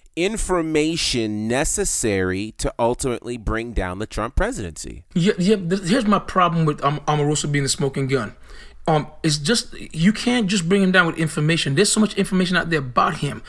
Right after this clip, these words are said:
Speaker 2: It has to be information plus credibility.
Speaker 1: Mm.
Speaker 2: And that's what, that's why he's afraid of, of Paul Mueller, because Mueller has credibility.
Speaker 1: Right,
Speaker 2: And so,
Speaker 1: right.
Speaker 2: and, and,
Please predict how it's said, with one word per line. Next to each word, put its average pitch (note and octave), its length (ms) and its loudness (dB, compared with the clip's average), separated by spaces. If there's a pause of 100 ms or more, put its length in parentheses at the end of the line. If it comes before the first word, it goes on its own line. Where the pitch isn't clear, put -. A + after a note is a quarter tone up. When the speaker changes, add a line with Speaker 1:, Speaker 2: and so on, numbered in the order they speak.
(220)
Speaker 2:
It C#3+ 60 0
has A3 240 0
to - 80 -2
be F3 180 0
information F3+ 720 2
plus F3 360 -2
credibility. D3+ 1000 0 (760)
Speaker 1:
Mm. A2+ 320 -4
Speaker 2:
And D#3 140 2
that's G#3 320 2
what, G3+ 300 2
that's G#3+ 280 0
why F#3+ 140 0
he's F3 220 2
afraid D#3+ 320 -2
of, C#3+ 100 -4 (140)
of - 160 -8
Paul D#3 220 2
Mueller, D#3+ 420 2
because D3 300 2
Mueller G3 420 2
has E3+ 320 -2
credibility. E3 960 0 (640)
Speaker 1:
Right, D#2 400 -4 (160)
Speaker 2:
And E3+ 100 2
so, F3 220 4
Speaker 1:
right. D#3 100 -2
Speaker 2:
and, F3+ 160 0
and, F3 100 -2